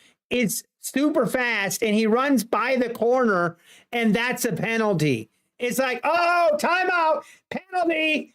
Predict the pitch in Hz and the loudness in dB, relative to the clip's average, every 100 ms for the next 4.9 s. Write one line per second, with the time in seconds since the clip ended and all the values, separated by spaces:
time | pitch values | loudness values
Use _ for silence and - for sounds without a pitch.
0 | - - 370 370 349 320 285 - _ _ | -8 -6 -2 0 0 0 -2 -4 _ _
1 | _ - 285 269 370 330 311 294 339 349 | _ -4 -2 0 -2 0 2 2 2 0
2 | 339 311 269 - - 254 254 254 - - | 0 0 0 0 -2 0 -2 -2 -4 -10
3 | _ _ - 226 208 302 302 285 269 277 | _ _ -4 0 2 2 0 0 0 0
4 | 294 285 277 247 254 254 208 151 - | 0 0 2 2 2 2 -2 -4 -16